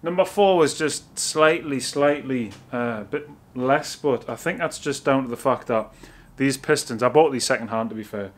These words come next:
and it looks like they've been measured before, so there's a chance that a tiny, tiny bit of that coating has just been, you know, like, slightly scuffed, and that's what's given us that slight deviation in the measurement there. But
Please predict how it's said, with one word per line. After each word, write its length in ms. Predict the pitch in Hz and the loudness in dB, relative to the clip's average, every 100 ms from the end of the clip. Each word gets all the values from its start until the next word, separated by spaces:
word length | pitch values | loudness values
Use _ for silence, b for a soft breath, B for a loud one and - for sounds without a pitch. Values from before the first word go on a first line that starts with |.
| b b | b b
and 280 | 120 117 110 127 | -4 -2 -4 -8
it 100 | 160 | -2
looks 260 | 156 - | -2 0
like 200 | 139 135 | -2 -2
they've 80 | 117 | -2
been 200 | 127 120 | -2 0
measured 340 | 123 120 123 | 0 0 -2
before, 360 | 120 117 120 123 | -6 -2 0 0
so 140 | 127 | -2
there's 160 | 120 110 | -8 -8
a 60 | 107 | -10
chance 400 | - 147 143 - | -6 -6 -6 -4
that 280 | 117 110 b b b b b | -4 -4 b b b b b
a 80 | 123 | -14
tiny, 600 | - - 139 147 143 127 | -14 -2 2 4 2 0
tiny 340 | - 127 127 110 | -2 -4 -2 0
bit 240 | 120 123 | 0 0
of 200 | 127 110 | -4 -4
that 280 | 117 113 - _ _ | 0 0 -2 _ _
coating 500 | - 143 139 127 110 | -2 2 2 0 -6
has 160 | 107 104 | -8 -10
just 220 | 131 - | -8 -6
been, 320 | 123 110 101 b b b b | -4 -4 -6 b b b b
you 80 | - | -6
know, 140 | 131 117 | -4 -2
like, 240 | 110 104 | -4 -8
slightly 460 | - 135 127 123 120 | -6 -2 -2 -4 -10
scuffed, 480 | - 143 147 - b b b b | -2 -2 -2 -8 b b b b
and 140 | 123 | -4
that's 160 | 135 - | -4 -4
what's 180 | 127 - | -6 -2
given 240 | 143 135 | -2 -2
us 140 | 120 | -2
that 240 | 123 120 - | 0 -2 -2
slight 500 | - 131 127 120 - b b b b _ - | -4 -2 -2 -4 -12 b b b b _ -2
deviation 640 | 143 127 131 139 135 131 | 0 4 4 4 2 -2
in 80 | 120 | 0
the 80 | |
measurement 380 | 120 135 131 120 | 2 2 0 -4
there. 180 | 117 113 | -2 -2
But 380 | 147 151 - | 0 -2 -4